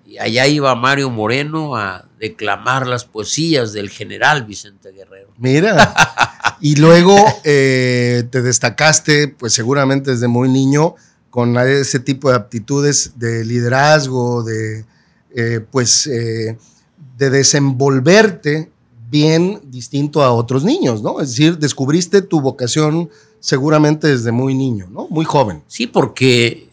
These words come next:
Speaker 1: fíjate que, eh, mi ci-, mi misma circunstancia me
Speaker 2: Sí.
Speaker 1: hacía ser un poco diferente.
Speaker 2: Ajá.
Speaker 1: Eh, yo me recuerdo mucho, fue mi maestro Juan Alarcón Hernández.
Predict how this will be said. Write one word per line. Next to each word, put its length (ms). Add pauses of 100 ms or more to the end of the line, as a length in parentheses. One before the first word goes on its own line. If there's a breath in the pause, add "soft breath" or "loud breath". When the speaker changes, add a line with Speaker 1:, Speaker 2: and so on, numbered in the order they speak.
(100)
Speaker 1:
fíjate 440
que, 420 (1040)
eh, 640 (160)
mi 320
ci-, 300
mi 260
misma 400
circunstancia 960
me 80
Speaker 2:
Sí. 80
Speaker 1:
hacía 400
ser 220
un 100
poco 320
diferente. 720 (220)
Speaker 2:
Ajá. 560 (680)
Speaker 1:
Eh, 580
yo 160
me 160
recuerdo 640
mucho, 400
fue 200
mi 80
maestro 920
Juan 320
Alarcón 640
Hernández. 680